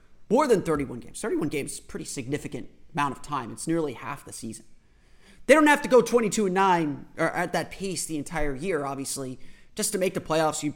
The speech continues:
just have to hit that mark once. But clearly the Magic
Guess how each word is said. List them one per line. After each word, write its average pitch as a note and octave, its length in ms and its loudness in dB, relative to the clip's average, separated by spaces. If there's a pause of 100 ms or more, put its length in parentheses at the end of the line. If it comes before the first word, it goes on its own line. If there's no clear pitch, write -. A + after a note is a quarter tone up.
just C3+ 160 -8
have C#3+ 160 -2
to C3 60 -8
hit D#3 160 -8
that C#3+ 240 -2
mark C3+ 260 -6
once. D3+ 340 -2
But - 280 -4 (300)
clearly B3 340 4
the F3 100 -2
Magic F#3+ 400 0